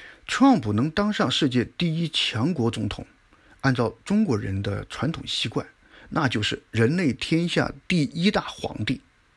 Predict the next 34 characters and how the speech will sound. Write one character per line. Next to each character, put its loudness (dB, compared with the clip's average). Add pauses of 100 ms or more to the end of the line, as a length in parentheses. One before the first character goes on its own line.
(380)
第 2
一 2
大 -2 (160)
天 2
子， -8 (920)
其 2
命 4
之 -2
贵 2
重， -6 (840)
岂 2
是 2
一 2
般 2
人 0 (120)
能 4
比 -4
拟 -2
的？ -14 (1120)
纵 4
观 0 (400)
川 2
普 -8
的 -6
八 -2
字， -6 (520)
几 2
乎 -2 (440)
没 4
有 0
之 -2
前 0 (220)
我 2
们 0